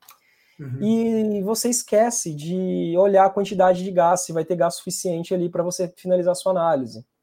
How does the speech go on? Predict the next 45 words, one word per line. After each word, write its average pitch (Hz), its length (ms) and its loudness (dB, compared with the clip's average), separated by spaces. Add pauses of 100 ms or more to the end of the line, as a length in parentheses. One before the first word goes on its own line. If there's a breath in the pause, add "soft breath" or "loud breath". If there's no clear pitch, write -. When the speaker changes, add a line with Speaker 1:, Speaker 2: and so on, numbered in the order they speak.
(600)
Speaker 2:
O 233 80 0
que 330 140 2
que - 120 -2
eu, 302 160 4
Bruno, 240 300 2
gosto 185 320 6
de - 100 -18
fazer, 113 360 -4
tá? 113 280 -2 (840)
É, 143 160 2
quando 359 340 4
eu 302 80 8
recebia 180 540 2
um 156 80 -6
cilindro 139 420 -8
de 113 120 -12
gás, 135 560 -4 (120)
seja 190 380 2
ele 165 160 -2
que - 160 -20
tipo - 320 -8
de 127 100 -8
for, 170 320 0
eu 170 140 2
olhava 180 460 6
ali 160 180 0
no, 143 340 -4 (240)
no 147 80 -8
marcador 156 440 -2
de 147 80 -8
pressão 135 420 -6
dele, 156 240 -2
Thiago, 127 380 -6
qual 170 260 6
é 190 60 8
a 180 40 6
capacidade, 156 720 -2
qual 165 100 0
é - 20 -2
a 156 40 -14
pressão 160 280 -8
que 160 80 -6
ele 156 60 -10
tá 147 100 -6
marcando. 135 440 -8